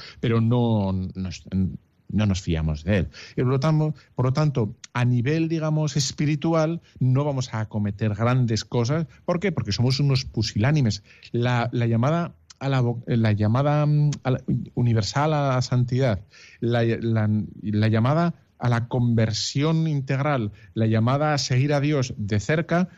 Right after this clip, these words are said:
no nos la creemos. Por lo tanto, vamos a ser como unos renacuajos, unos pigmeos espirituales, unos pusilánimes. ¿Eh? "No, eso no es para mí, eso es imposible,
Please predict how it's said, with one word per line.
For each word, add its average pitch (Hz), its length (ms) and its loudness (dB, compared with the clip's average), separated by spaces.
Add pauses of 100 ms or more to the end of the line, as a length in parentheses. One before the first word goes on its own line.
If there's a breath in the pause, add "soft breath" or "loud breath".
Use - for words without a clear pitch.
(140 loud breath)
no 120 140 0
nos 135 180 0
la 131 160 -2
creemos. 117 420 0
Por - 140 -6
lo 120 80 0
tanto, 147 420 0 (180 loud breath)
vamos 139 220 2
a 135 60 2
ser 151 160 2
como 123 200 2
unos 135 200 2
renacuajos, 117 540 0
unos 113 240 2
pigmeos 113 600 0
espirituales, 113 840 -2
unos 135 180 0
pusilánimes. 107 1300 0 (540)
¿Eh? 156 140 0 (220 loud breath)
"No, 131 80 2
eso 120 140 0
no 113 60 2
es 104 60 0
para 110 200 0
mí, 151 280 2 (200 loud breath)
eso 107 180 0
es 95 100 -2
imposible, 135 800 0